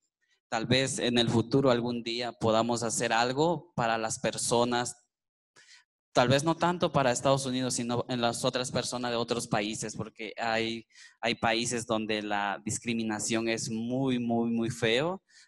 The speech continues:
tanto como la discriminación, la, el racismo, la homofobia,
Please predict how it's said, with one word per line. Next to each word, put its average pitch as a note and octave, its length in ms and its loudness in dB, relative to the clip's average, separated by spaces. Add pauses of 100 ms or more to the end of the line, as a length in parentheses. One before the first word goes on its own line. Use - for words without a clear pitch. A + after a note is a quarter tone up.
tanto B2 260 -2
como B2 180 -2
la A#2 80 2
discriminación, A2+ 1500 -6
la, G#2+ 380 2
el A2 160 2
racismo, A2+ 840 -2
la G#2+ 160 2
homofobia, A2 1000 -2